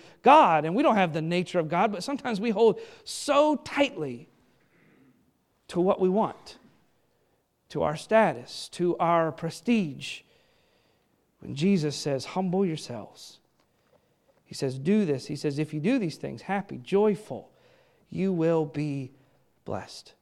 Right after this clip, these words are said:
And he asked that question, "Is a servant greater than his Lord?" What do our lives say this morning? If you were to ask yourself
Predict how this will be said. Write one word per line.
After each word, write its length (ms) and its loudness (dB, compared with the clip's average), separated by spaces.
And 100 -2
he 80 0
asked 220 0
that 120 -6
question, 380 -4
"Is 220 -2
a 60 -8
servant 580 -4
greater 380 -6
than 160 -12
his 180 -18
Lord?" 300 -18
What 100 -2
do 80 2
our 180 2
lives 280 -6
say 280 -10
this 260 -16
morning? 380 -14
If 160 -14
you 180 -2
were 140 2
to 180 -6
ask 440 -2
yourself 720 -6